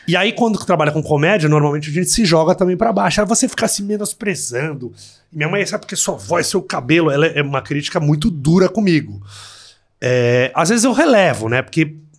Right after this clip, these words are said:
é o que eu falo assim: trabalhar principalmente com humor, cada vez mais eu faço menos humor, porque o humor é muito.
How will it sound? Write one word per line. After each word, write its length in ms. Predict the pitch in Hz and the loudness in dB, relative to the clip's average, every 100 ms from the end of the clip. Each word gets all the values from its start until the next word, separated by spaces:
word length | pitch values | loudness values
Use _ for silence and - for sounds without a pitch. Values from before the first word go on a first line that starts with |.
| _ - | _ -2
é 80 | 170 | 0
o 20 | |
que 80 | 220 | 2
eu 60 | |
falo 180 | 190 185 | 2 0
assim: 380 | 147 151 135 127 | 0 -2 -2 -2
trabalhar 340 | 147 156 170 | -2 0 2
principalmente 380 | 170 269 254 214 | 2 2 2 0
com 100 | - | -2
humor, 320 | 147 151 175 135 | 0 2 4 2
cada 180 | 156 147 | 2 2
vez 180 | 180 | 2
mais 180 | 156 175 | 2 2
eu 80 | 165 | 2
faço 260 | - - 156 | 0 -2 2
menos 340 | 170 208 151 | 2 2 2
humor, 220 | 147 165 | 2 0
porque 140 | 165 170 | 0 0
o 40 | |
humor 200 | 160 185 | 4 4
é 40 | |
muito. 500 | 165 151 208 170 147 | 4 2 2 2 -2